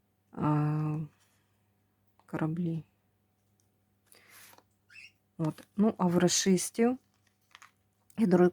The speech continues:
е, так розумію, це тиск на переговори і, е, маніпуля-, ну, залякування такі.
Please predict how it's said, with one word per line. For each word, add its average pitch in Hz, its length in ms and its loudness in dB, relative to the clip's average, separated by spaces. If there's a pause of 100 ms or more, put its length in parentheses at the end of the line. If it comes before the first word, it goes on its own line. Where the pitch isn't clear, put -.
(120)
е, 180 100 0 (400)
так - 180 -4
розумію, 180 440 6
це - 180 -4
тиск - 480 -4
на 175 140 2
переговори 175 880 2 (100)
і, 170 460 4 (120)
е, 170 40 -2
маніпуля-, 165 840 2 (160)
ну, 180 160 2
залякування 175 760 2
такі. 175 420 -4